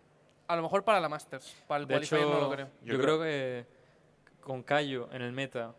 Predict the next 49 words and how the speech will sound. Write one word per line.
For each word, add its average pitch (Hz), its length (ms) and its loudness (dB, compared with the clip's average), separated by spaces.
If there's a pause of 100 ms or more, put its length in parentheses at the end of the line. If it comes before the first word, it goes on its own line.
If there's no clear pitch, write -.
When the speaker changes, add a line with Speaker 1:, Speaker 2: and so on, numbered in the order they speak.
(180)
Speaker 2:
y 127 120 -8
viendo 139 280 -4
los 151 120 -2
últimos 143 320 -8
nerfeos 147 760 -6
y 131 80 -10
cómo 131 180 -4
ha - 20 0
ido 135 100 -2
evolucionando 131 420 -6
la 117 80 0
escena, 147 320 -8
creo 127 160 -6
que 135 80 -6
el 131 80 -4
meta 131 180 -4
va 143 60 0
a 131 40 -8
cambiar 131 240 -6
mucho, 127 320 -14
tío. 123 160 -18
O - 560 -20
sea, 135 200 6
yo 139 200 4
ya 165 80 8
he - 40 2
estado 170 160 2
viendo 165 160 -2
los 147 80 -4
últimos 156 260 -8
torneos, 147 420 -4
la 127 100 -2
gente 131 140 -8
que 139 60 -8
está 147 140 -10
intentando 143 240 -8
jugar 135 160 -2
a 120 80 2
Postplan, 180 420 -6
que - 100 -8
el 120 80 -6
Postplan 156 360 -8
no 160 60 -8
es 156 60 -14
tan 156 120 -6
efectivo 131 400 -6
como 117 180 -4
antes. 135 320 -8
Speaker 3:
No. 120 180 -6